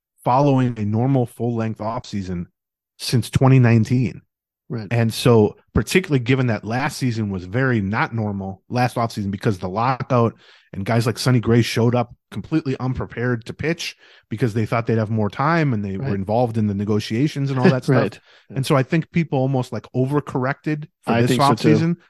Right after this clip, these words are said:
Speaker 1: on the pitching side because they were so frustrated or felt like they were s-, s-,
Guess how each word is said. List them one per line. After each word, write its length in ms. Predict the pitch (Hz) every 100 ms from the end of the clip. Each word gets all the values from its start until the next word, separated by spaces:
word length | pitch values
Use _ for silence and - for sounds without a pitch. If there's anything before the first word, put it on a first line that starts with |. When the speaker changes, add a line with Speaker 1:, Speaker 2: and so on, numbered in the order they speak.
| _
Speaker 1:
on 120 | 120 120
the 60 |
pitching 380 | - 143 156 147
side 260 | - 151 151
because 240 | 120 123
they 80 | 123
were 120 | 110
so 600 | 98 - 131 143 147 131 _ _ _ _
frustrated 720 | 135 127 - 123 120 113 104 -
or 440 | 110 107 104 98 - _ _ _ _ _ _ _
felt 240 | - 135 123
like 140 | 117
they 100 | 123
were 80 | 110
s-, 180 | - -
s-, 120 | -